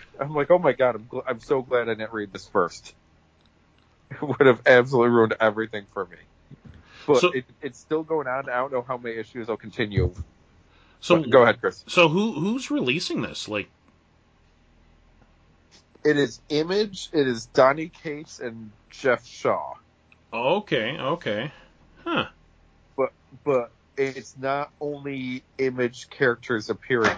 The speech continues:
Speaker 1: in it.
Speaker 2: Awesome. Yeah, I'll,
Speaker 1: But,
Speaker 2: I'll,
Speaker 1: like,
Speaker 2: I'll have to
Speaker 1: I
Speaker 2: check that out.
Speaker 1: Yeah, I, I handed off volume two to a friend. He starts flipping through it. I said, "No, don't even flip through it." Because there are moments where you turn a page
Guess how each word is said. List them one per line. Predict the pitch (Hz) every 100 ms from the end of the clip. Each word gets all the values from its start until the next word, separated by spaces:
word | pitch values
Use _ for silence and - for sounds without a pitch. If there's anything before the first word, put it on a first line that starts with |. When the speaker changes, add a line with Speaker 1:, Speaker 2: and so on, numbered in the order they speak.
| -
Speaker 1:
in | 98
it. | 87 - _ _ _ _ _ _ _ _ _ _ _ -
Speaker 2:
Awesome. | 85 139 - 156 - _ _ _ _ -
Yeah, | 139 214 117
I'll, | 117 135
Speaker 1:
But, | 127
Speaker 2:
I'll, | 135 120
Speaker 1:
like, | 117 104
Speaker 2:
I'll | 123
have | 117 123
to |
Speaker 1:
I |
Speaker 2:
check | 117 127
that | 104
out. | 143 - - _ _ _ _ _ _ _ _ _ _ _
Speaker 1:
Yeah, | 160 143 120 -
I, |
I | 123
handed | 131 147 143
off | 131 127
volume | 135 123 113
two | 131 123 -
to | 117
a |
friend. | - 127 117
He |
starts | 107 120 110
flipping | - 123 - 104 107
through | 127 117
it. |
I | 98
said, | 110 98
"No, | 127
don't | 95 123 117
even | 127 127 120
flip | - 113 -
through | 127 110 90
it." | - _ _ _ _ _ _ _ _ _ _ _ -
Because | 113 127
there | 120
are | 117
moments | 139 131 117 123
where |
you | 113
turn | 107 127 113
a |
page | 101 123 110